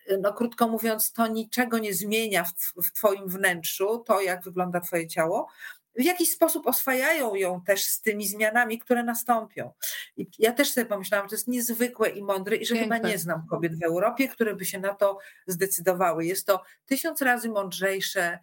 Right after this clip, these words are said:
Speaker 1: piękniejsze od tych, no, przepraszam, wieczorów panieńskich albo jakichś, y, sztywnych lekcji w szkole, tak? Bo tu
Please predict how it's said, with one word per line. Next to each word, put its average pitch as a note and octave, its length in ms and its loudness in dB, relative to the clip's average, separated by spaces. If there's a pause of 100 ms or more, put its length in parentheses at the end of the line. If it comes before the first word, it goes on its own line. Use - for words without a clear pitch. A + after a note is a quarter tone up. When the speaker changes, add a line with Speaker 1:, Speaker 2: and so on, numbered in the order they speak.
(460)
Speaker 1:
piękniejsze F#3+ 920 0
od F3 200 -2
tych, F3 260 -4 (420)
no, F3+ 220 -2
przepraszam, F#3 460 -2
wieczorów A#3 500 0
panieńskich A#3 920 0 (260)
albo A3+ 540 2
jakichś, G3+ 480 -2
y, F#3 220 0
sztywnych B3+ 560 0
lekcji G3+ 400 -2
w - 80 -4
szkole, D#3+ 640 -2
tak? G3+ 320 -4
Bo F3+ 120 2
tu B3+ 380 0